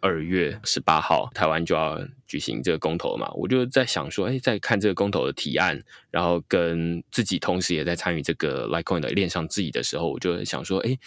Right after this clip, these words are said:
有没有哪些东西是链上治理可以参考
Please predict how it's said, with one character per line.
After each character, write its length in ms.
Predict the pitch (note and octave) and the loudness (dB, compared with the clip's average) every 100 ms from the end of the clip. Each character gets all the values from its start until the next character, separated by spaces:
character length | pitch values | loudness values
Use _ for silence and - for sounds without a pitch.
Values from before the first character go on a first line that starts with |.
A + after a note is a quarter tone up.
| - - | -18 0
有 140 | G2+ | 2
没 100 | F#2 | 4
有 60 | A2 | 2
哪 120 | A2 | 2
些 140 | D#2 F#2 | 2 2
东 180 | F2+ | 2
西 200 | F2 F#2 | 0 -2
是 240 | E2 F#2+ D#2+ | -2 0 0
链 180 | F2+ F#2 | 0 0
上 180 | F2+ | 0
治 160 | E2 F#2 | -2 -4
理 120 | D2+ | -4
可 160 | - E2+ | -2 -2
以 160 | C#2+ - _ | -4 -8 _
参 320 | - - F#2+ | -4 0 2
考 300 | G2 - - | 0 -2 -6